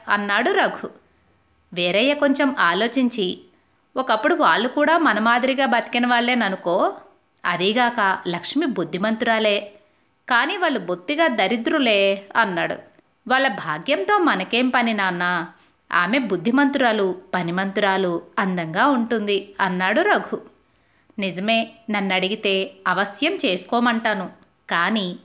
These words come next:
మీ అమ్మ ఒట్టి పిసినిగొట్టు, పాలు పెరుగు నెయ్యి అమ్మిన బాపతు, ఒక్క దమ్మిడి కూడా నాకు చూపదు, అంతా ఎక్కడో పాతేస్తుంది. మీ అమ్మ ఈ సంబంధానికి చచ్చినా ఒప్పుకోదు,"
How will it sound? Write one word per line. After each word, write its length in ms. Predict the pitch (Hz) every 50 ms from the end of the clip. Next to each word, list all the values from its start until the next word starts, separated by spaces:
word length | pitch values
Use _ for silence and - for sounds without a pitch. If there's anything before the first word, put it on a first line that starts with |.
| _ -
మీ 220 | 214 247 277 285 277
అమ్మ 200 | 185 175 202 311
ఒట్టి 320 | 392 339 233 208 - - 330
పిసినిగొట్టు, 800 | - - - 180 180 - 190 214 220 254 262 262 254 - 165 - - - _ _ _ _ _ _ _ _ _ -
పాలు 340 | - 175 170 170 180 190 208
పెరుగు 480 | 233 226 226 208 190 190 190 196 220 226
నెయ్యి 380 | 208 196 185 180 190 208 226
అమ్మిన 300 | 214 196 196 196 214 247
బాపతు, 500 | 269 254 285 269 254 - 202 - 190 180 - - - _ _ _ _ _ _ _ _ _ _ _ -
ఒక్క 180 | - - -
దమ్మిడి 460 | 339 240 196 185 160 170 190 226 330 359
కూడా 280 | 339 339 320 320 339
నాకు 260 | 349 320 294 285 294 - -
చూపదు, 440 | 247 254 254 285 254 254 196 170 - - - _ -
అంతా 300 | 196 185 180 175 - 247
ఎక్కడో 360 | 269 262 202 - - 226 285
పాతేస్తుంది. 840 | 302 302 - 214 185 175 - 240 269 262 - 285 262 208 170 156 - - - _ _ _ _ _ _ _ - 185 _ _ - 208
మీ 200 | 220 240 247 -
అమ్మ 200 | 208 196 208 240
ఈ 180 | 330 330 285 285
సంబంధానికి 720 | 285 285 226 196 202 226 233 240 220 208 226 226 240 320
చచ్చినా 600 | - - - - 160 - - - 185 165 165 180
ఒప్పుకోదు," 580 | 226 254 226 240 - - 226 220 208 196 180